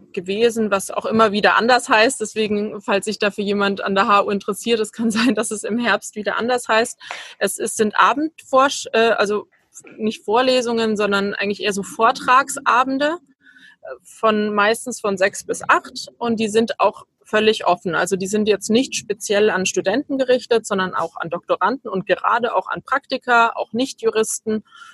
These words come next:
Und da kann man einfach vorbeikommen und sich so einen Vortrag, wie so eine Art Impulsvortrag mal anhören. Und danach ist auch immer Zeit für Diskussionen und Fragen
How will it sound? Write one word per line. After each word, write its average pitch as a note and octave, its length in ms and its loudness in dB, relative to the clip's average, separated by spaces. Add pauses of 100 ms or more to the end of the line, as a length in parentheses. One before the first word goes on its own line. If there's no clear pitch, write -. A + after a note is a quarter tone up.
(140)
Und G#3 200 0
da F#3+ 80 6
kann A#3 160 -2
man A3+ 120 2
einfach G3+ 280 -4
vorbeikommen A3+ 720 0
und G3 160 -6
sich F#3 160 -6
so F#3 80 -8
einen F3+ 80 -14
Vortrag, A#3+ 500 2
wie G#3+ 120 -6
so G3+ 80 0
eine G3 140 2
Art - 140 2
Impulsvortrag A#3+ 800 -2
mal F#3+ 140 -6
anhören. C4 520 2
Und G3+ 160 0
danach F#3+ 340 4
ist A3 140 -6
auch F#3+ 120 -2
immer G#3 260 -2
Zeit F#3 260 0
für G3 100 -6
Diskussionen A#3+ 760 -2
und F#3+ 160 -12
Fragen G#3 600 0